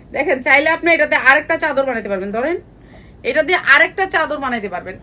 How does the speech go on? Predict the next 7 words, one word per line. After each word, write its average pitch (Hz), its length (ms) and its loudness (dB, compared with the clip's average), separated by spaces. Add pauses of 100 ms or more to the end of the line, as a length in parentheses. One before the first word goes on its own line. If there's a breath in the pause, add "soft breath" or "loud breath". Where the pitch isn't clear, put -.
ঠিক 302 140 -6
আছে? 339 160 -4
এত 262 400 -4
বড় 277 340 -4
থাকবে 285 260 -6
বালিশের 240 360 -4
কাভারগুলা। 170 520 -6